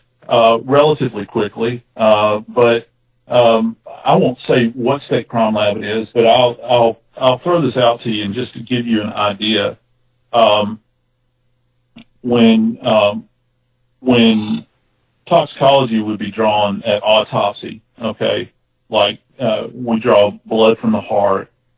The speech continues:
urine directly from the bladder, we take vitreous fluid from the eye, we'll take bile, and then we'll do all of our, our, uh, tissue sections and everything and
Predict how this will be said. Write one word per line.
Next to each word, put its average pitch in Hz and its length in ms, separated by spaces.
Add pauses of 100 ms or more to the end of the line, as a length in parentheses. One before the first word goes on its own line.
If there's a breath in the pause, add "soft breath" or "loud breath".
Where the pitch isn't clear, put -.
(200)
urine 110 480
directly 101 420
from - 140
the 101 100
bladder, 101 420
we 95 120
take - 260
vitreous 107 440
fluid 107 240
from 110 120
the 98 80
eye, 104 300
we'll 98 180
take - 320
bile, 107 560 (800 soft breath)
and 127 120
then 127 100
we'll 120 120
do 117 160
all 120 220
of 113 80
our, 104 200 (180)
our, 101 460
uh, 104 280 (100)
tissue 190 380
sections 113 440
and 113 100
everything 113 480
and 113 120